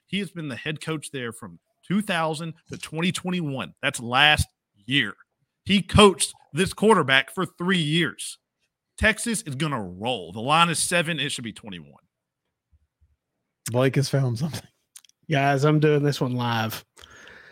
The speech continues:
Speaker 3: Very unprepared, but you know what?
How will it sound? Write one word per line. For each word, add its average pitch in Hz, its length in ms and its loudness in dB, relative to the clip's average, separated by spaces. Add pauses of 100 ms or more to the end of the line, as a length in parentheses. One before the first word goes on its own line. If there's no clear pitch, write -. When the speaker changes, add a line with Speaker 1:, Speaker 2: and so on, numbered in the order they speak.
(280)
Speaker 3:
Very 175 480 4
unprepared, 160 840 2
but 143 200 -2
you 170 60 2
know 190 180 4
what? 185 340 2